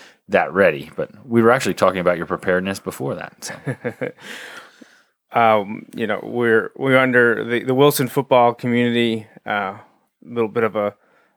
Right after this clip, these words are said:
Speaker 2: a somber, depressing week as we lost a member of the Wilson football family, uh, suddenly and unexpectedly earlier this week. Um,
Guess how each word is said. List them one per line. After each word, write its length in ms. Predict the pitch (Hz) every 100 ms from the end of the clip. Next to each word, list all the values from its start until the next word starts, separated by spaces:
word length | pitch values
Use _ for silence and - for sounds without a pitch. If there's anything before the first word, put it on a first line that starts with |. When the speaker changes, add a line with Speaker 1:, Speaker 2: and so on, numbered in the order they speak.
| -
Speaker 2:
a 80 |
somber, 680 | - 131 120 120 113 107 104 110
depressing 520 | 110 120 110 120 110
week 300 | 110 110 -
as 380 | 98 95 - - _ _ _ _ _
we 120 | - 113
lost 500 | 107 110 - - 131
a 80 |
member 380 | 113 110 110 107
of 100 | 104
the 80 | 107
Wilson 280 | 107 107 107
football 340 | 120 - 107
family, 640 | - 120 113 110 110 110 104
uh, 100 | -
suddenly 520 | 107 - 117 113 110 107
and 120 | 107
unexpectedly 920 | 107 - - 117 - - 123 113 -
earlier 340 | 113 113 110
this 220 | 98 104 113
week. 400 | 123 117 - _ _ _ - _ _ -
Um, 420 | 107 101 92 98